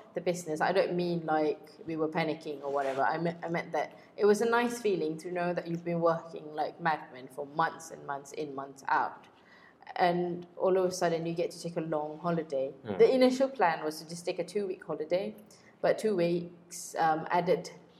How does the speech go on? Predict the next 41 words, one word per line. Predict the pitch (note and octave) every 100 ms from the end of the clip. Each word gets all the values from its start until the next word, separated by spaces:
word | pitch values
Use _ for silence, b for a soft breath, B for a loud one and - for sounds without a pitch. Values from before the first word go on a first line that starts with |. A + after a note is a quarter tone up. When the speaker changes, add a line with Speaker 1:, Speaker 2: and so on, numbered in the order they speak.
| -
Speaker 1:
to | - E3 D#3 D#3+ - - -
four | B3 C4
Speaker 2:
Two | D3
Speaker 1:
more | B2+
Speaker 2:
months. | A#2 - -
Speaker 1:
weeks. | - - - B B B -
Four | G#3+ A3
more | G#3
weeks | F#3+ F#3
because | F3+ F3
of | F3 F3
the | F3
Ramadan, | F3 E3+ E3 D#3+ D#3+ D#3
and | D#3+
then | D#3 D#3
one | D#3+ E3+ E3+
more. | F3
So | E3+
it | G#3+ G#3
became | A3 A3
two | A3 G#3+
months, | D#3+ D3+
two | - G3+
weeks. | F3+ C#3+
Speaker 2:
Right. | F#2+ F2+ - -
Speaker 1:
The | F#3+ F3+
initial, | G3+ G3 G#3 G3
original | F#3+ G#3+ G#3+ E3+ D#3
two | - F3
weeks | D#3 D#3 - -
became | - D#3+ D#3 D#3
Speaker 2:
Mm. | E3+
Speaker 1:
two | A3+
months. | E3 C#3+ D3 - - - b b b
And | E3+ E3
then | D#3+
coming | D#3 G3 F#3+ F3
back, | E3 D#3 - - -
um, | D#3 D3 D3+
honestly, | E3+ E3 D#3 - D#3+ D#3+ D3+
um, | - D3 D3 D3+ D3+